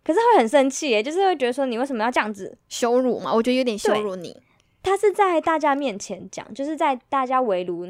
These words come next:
Speaker 1: 一起吃饭的时候，就很多亲戚，然后他就酸，他就说，“你现在想要考这个科系，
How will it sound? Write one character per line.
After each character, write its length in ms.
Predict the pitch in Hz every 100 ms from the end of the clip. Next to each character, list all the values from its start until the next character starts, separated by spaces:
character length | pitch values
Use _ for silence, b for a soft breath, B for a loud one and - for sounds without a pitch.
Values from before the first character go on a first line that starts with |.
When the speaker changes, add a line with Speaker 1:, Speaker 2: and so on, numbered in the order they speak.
| 226
Speaker 1:
一 80 | -
起 140 | - 190
吃 200 | - 196
饭 160 | 202
的 80 | 175
时 100 | 180
候， 100 | 175
就 140 | 185 226
很 140 | 180
多 100 | 175
亲 280 | 180 190 196
戚， 260 | - - -
然 120 | - 226
后 40 |
他 60 | 277
就 100 | 285
酸， 380 | - 220 185
他 100 | 214
就 140 | 240 277
说 240 | 285 269 B B B B B -
，“你 80 | 247
现 140 | 392
在 40 | 427
想 140 | 359
要 80 | 370
考 220 | 330 240
这 100 | 294
个 80 | 285
科 260 | 285 247
系， 320 | 254 277 220